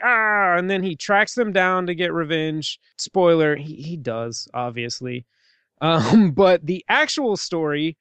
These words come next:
he did not have a son. That was completely fucking invented for the movie. It wasn't even in the book that the movie was based on. He goes and finds the guys, and he forgives the young one because of his youth, 'cause he was only nineteen,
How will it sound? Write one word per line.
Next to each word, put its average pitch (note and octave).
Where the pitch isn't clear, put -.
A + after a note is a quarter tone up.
he G3
did C#4+
not E4+
have G3
a F3
son. D#3+
That A#3
was C#4+
completely C4+
fucking A#3
invented F3+
for G#3+
the F3
movie. D#3
It E3+
wasn't B3
even C4
in G#3+
the E3
book F3+
that F3
the E3
movie F3
was C#3
based D#3+
on. B2+
He A3
goes B3+
and C4+
finds A#3+
the G#3+
guys, G#3
and F#3+
he F3+
forgives G#3
the A3
young G#3+
one A3
because G3+
of E3+
his F#3
youth, G3+
'cause F#3+
he F#3+
was F3+
only F#3+
nineteen, F#3+